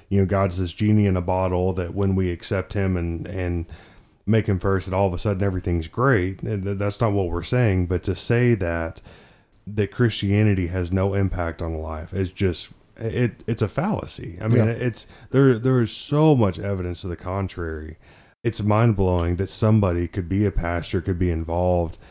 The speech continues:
Speaker 1: as involved as this guy says he is, and say that he never had anything meaningful come out of it.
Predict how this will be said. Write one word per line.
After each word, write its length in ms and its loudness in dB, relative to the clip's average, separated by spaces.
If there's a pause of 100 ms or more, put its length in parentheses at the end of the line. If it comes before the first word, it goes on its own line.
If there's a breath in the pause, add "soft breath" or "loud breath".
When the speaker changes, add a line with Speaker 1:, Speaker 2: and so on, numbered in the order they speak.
Speaker 1:
as 160 0
involved 420 2
as 220 -2
this 180 -2
guy 200 -4
says 280 0
he 140 -2
is, 240 -2
and 200 0
say 300 2
that 260 0 (520 loud breath)
he 120 -2
never 440 4
had 260 2
anything 500 2
meaningful 520 2
come 180 -6
out 240 0
of 80 -6
it. 160 -10